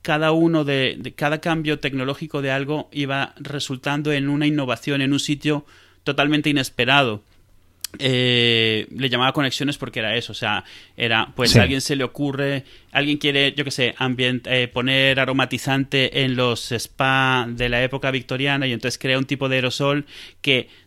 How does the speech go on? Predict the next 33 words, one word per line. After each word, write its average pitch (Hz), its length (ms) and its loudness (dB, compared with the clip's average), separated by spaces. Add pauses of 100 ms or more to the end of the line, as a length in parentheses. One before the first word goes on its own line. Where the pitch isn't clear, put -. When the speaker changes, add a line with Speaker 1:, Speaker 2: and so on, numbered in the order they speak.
Speaker 1:
tras 123 300 2
este 147 220 0
proceso 135 440 -2
y 127 40 -2
cuando 120 260 -2
lo 110 100 -2
vio 135 160 0
fulanito 135 540 0
y - 20 -2
cuando 120 180 -2
lo 117 60 -2
aplicó 127 240 -6
fulanito, 135 520 -2 (180)
se - 180 -2
volvió 120 460 2
el 131 120 0
carburador 110 640 4
y 117 100 -8
se - 120 -4
volvieron 110 440 0
las 117 180 0
bujías 123 420 -2
de 117 80 -4
los 98 140 -10
coches 113 460 -6
y 104 40 -12
se - 100 -8
volvió 107 260 -2
el 123 60 0
motor 123 300 0
de 123 80 4
Speaker 2:
Qué 101 60 2
curioso. 101 180 0